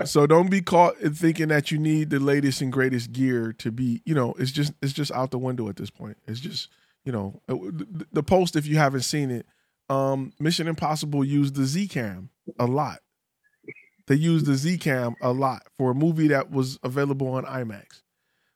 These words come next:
For a lot of their shots, they used Z Cam. Now, if you know Z Cam, Z Cams are cool. They're not. If I tell you to name five industry cameras for T V, you, you, you still wouldn't get to the Z Cam.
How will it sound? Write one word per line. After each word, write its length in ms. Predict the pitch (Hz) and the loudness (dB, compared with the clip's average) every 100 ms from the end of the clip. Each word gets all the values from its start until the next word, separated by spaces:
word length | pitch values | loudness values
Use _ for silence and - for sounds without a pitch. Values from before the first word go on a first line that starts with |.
| _ | _
For 120 | 135 | -4
a 60 | 123 | 0
lot 240 | 135 160 | 2 2
of 60 | 160 | 2
their 160 | 151 | 0
shots, 320 | - 135 120 | 0 -2 -2
they 100 | - | -4
used 300 | 127 127 117 | -2 -2 -2
Z 140 | 120 117 | -4 -6
Cam. 280 | 101 - - _ - | -10 -14 -20 _ -4
Now, 180 | 131 127 | -2 -2
if 180 | 127 | -2
you 60 | 175 | -2
know 180 | 175 185 | 0 0
Z 220 | 151 170 | 0 -2
Cam, 320 | 151 131 135 | -2 -2 -4
Z 140 | 139 175 | -6 -4
Cams 320 | 170 156 143 | -2 -2 -4
are 40 | |
cool. 480 | 113 143 180 180 190 _ _ _ _ _ _ | -4 0 0 -2 -6 _ _ _ _ _ _
They're 220 | 120 147 160 | 0 2 4
not. 400 | 156 147 131 - _ _ - - - | 4 2 0 -6 _ _ -14 -10 -4
If 120 | 131 | 2
I 100 | 160 | 4
tell 160 | 196 185 | 6 4
you 80 | 170 | 4
to 100 | 156 | 4
name 260 | 160 156 | 2 0
five 560 | 135 - 156 160 139 147 | 0 0 2 4 0 -2
industry 400 | 151 151 143 151 | -4 -2 -2 -4
cameras 400 | 143 147 139 135 | 0 0 0 -2
for 120 | - 127 | -4 -6
T 200 | 170 156 | -4 -2
V, 160 | 170 | -2
you, 240 | 147 151 175 | -2 -4 -6
you, 320 | 170 165 170 | -4 -4 -4
you 200 | 165 165 | -4 -6
still 220 | 156 190 | -2 0
wouldn't 240 | 156 131 117 | 2 2 -2
get 100 | 113 | -6
to 80 | 110 | -6
the 80 | |
Z 160 | 107 110 | -6 -8
Cam. 220 | 110 101 | -10 -16